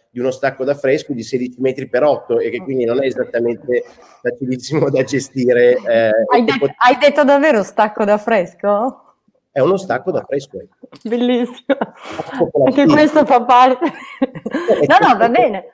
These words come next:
Speaker 1: Tecnicamente è uno stacco d'affresco, ehm, è un affresco staccato proprio dal, dalla superficie muraria su cui, su cui era. Ma poi il problema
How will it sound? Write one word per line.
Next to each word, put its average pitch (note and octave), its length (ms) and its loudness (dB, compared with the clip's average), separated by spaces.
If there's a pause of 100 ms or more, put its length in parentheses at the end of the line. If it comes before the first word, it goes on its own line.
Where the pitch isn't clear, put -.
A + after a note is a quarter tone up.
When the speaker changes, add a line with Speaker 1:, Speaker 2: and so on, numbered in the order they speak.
(180)
Speaker 1:
Tecnicamente F3+ 640 2
è D#3 40 2
uno C#3+ 140 0
stacco D#3+ 540 -4
d'affresco, A2+ 760 -8 (100)
ehm, G#2 800 -8
è A2+ 40 -6
un B2 100 -2
affresco C#3+ 360 -4
staccato B2+ 1080 -2
proprio A2+ 280 -10
dal, G#2 640 -6 (420)
dalla A2+ 240 0
superficie A2+ 600 -6
muraria A2 440 0
su G#2+ 180 -14
cui, F#2+ 800 -4
su F#2+ 220 -14
cui G#2+ 200 -2
era. F2+ 180 -6
Ma - 480 -8
poi - 120 4
il G#2+ 60 -8
problema C#3+ 540 0